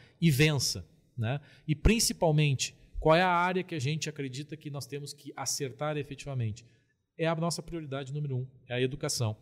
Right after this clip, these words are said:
é a, a área que nós temos, eh, que foi debatido na, na, na campanha eleitoral como sendo a prioridade, eh, deste atual, do futuro governo.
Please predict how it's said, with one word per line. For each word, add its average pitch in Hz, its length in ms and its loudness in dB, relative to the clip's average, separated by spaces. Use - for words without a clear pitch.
é 123 120 -2
a, 127 120 -4
a 143 380 -2
área 143 180 6
que 143 160 -4
nós 127 240 2
temos, 131 480 0
eh, 120 360 4
que 131 120 -2
foi 127 440 2
debatido 113 520 0
na, 147 200 0
na, 120 320 -6
na 117 100 -10
campanha 120 340 -4
eleitoral 120 460 0
como 127 180 0
sendo 120 220 -2
a - 20 -6
prioridade, 110 640 -2
eh, 107 260 -2
deste 98 280 -4
atual, 104 240 -4
do 101 100 -4
futuro 98 300 -4
governo. 98 260 -10